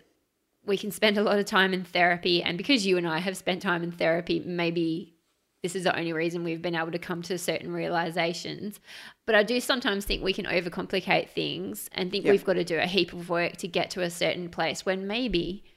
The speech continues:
Speaker 1: we can make things a bit simpler than, than we think they are.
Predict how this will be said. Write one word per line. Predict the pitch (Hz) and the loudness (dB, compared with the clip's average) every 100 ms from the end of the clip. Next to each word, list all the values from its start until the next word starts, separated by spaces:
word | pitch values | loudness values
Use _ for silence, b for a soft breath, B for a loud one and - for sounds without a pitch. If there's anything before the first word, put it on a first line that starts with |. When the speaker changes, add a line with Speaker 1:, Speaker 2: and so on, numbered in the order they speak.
| b b _ _ _ _ | b b _ _ _ _
Speaker 1:
we | - 185 180 | -8 -2 -2
can | 175 165 160 156 151 | 0 -4 -4 -6 -8
make | 160 151 - | -8 -8 -10
things | 170 175 | -10 -8
a | |
bit | 151 185 | -10 -10
simpler | - 180 - 165 | -12 -12 -8 -8
than, | 160 151 160 175 - _ _ _ _ _ _ _ _ _ _ | -6 -8 -10 -14 -20 _ _ _ _ _ _ _ _ _ _
than | 175 | -10
we | 151 | -8
think | 151 - | -10 -8
they | 165 165 | -6 -4
are. | 247 | -6